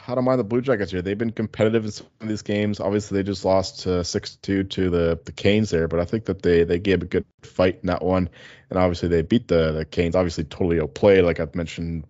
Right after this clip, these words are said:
numerous <laughs> episodes now. I keep coming back to that fucking game against the Hurricanes last Saturday, but, uh, I think that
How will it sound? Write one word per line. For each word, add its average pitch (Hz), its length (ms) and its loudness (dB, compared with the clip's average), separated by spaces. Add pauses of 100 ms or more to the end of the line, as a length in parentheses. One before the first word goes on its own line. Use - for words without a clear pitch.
(160)
numerous 156 600 4
<laughs> - 0 -
episodes - 460 -4
now. 98 160 -4
I 98 80 -6
keep - 200 -12
coming 123 200 -4
back 104 200 -2
to - 60 -20
that 95 200 -8
fucking 113 460 -6
game 104 260 -2 (460)
against 156 200 2
the 131 100 6
Hurricanes 117 380 4
last 101 240 2
Saturday, 98 380 2
but, 92 400 -4
uh, 87 220 0
I 87 40 -2
think 92 160 -6
that 90 140 -8